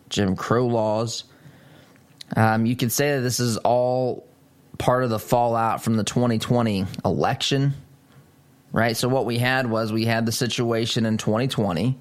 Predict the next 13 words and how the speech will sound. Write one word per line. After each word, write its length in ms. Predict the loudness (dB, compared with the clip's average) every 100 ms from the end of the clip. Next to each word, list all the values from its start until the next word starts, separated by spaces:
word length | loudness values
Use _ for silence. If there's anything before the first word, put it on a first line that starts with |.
| -10 -20 -20 -20 -20 -20 -20 -20 _ -20 -16 -4
We 160 | 0
had 200 | 2 0
states 800 | -2 -4 -2 0 -2 -4 -6 -8 -10 -20 -20 -20 -20 -20 -8
like, 260 | 0 0 0
say, 220 | -2 -2
Pennsylvania, 680 | 2 2 2 2 2 2 -2
for 160 | 0 0
example, 500 | 0 -2 -2 -2 0
and 100 | 0
in 200 | 0 0
Georgia 400 | 0 0 0 0
as 180 | 0 0
well, 460 | 0 0 -2 -4